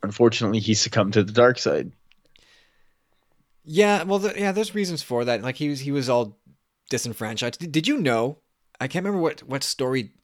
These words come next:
Speaker 2: alluded to this. It may have been one of the Age of Republic comics, that he and Jocasta Nu were a thing.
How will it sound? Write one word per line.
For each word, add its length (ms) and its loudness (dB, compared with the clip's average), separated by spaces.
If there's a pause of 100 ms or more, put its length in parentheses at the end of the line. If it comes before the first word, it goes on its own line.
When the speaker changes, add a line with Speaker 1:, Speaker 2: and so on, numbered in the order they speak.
Speaker 2:
alluded 380 -4
to 80 -12
this. 200 -8
It 60 -8
may 80 -2
have 80 -2
been 160 -2
one 140 -2
of 80 -6
the 200 -6
Age 200 -2
of 140 -6
Republic 460 -6
comics, 580 -10 (1000)
that 160 -2
he 600 -2 (120)
and 180 -2
Jocasta 480 -2
Nu 200 0
were 180 2
a 60 -2
thing. 400 -2